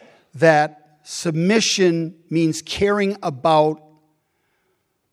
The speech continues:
people that are living in sin or unbelief,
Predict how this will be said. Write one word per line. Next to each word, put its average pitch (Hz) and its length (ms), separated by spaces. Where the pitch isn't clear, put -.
people 220 580
that 160 240
are 151 160
living 220 380
in 208 180
sin 160 760
or 143 240
unbelief, 175 1080